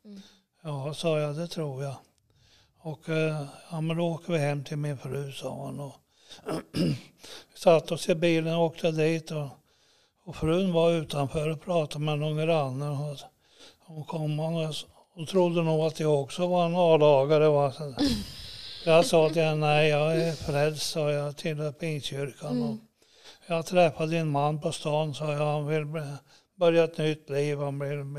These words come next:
Speaker 2: vill bli frälst."
Speaker 1: Ja.
Speaker 2: Då, då började hon att gråta och sa, "Det vill jag också."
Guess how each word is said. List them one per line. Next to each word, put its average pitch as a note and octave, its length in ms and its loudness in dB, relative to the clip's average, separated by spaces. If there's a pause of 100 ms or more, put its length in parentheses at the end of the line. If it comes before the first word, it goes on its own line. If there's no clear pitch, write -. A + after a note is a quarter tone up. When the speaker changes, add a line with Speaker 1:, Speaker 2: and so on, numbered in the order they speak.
(100)
Speaker 2:
vill D3 100 -10
bli C#3+ 160 -8
frälst." C3+ 520 -8 (160)
Speaker 1:
Ja. A3 180 -6 (460)
Speaker 2:
Då, E3 220 2
då D#3 180 -2
började D3+ 380 0
hon D3 180 -2
att D3+ 120 -2
gråta D#3 420 0
och D3 80 -6
sa, D#3 180 -6
"Det D3+ 140 0
vill D3+ 220 0
jag C#3+ 280 -2
också." B2 420 -12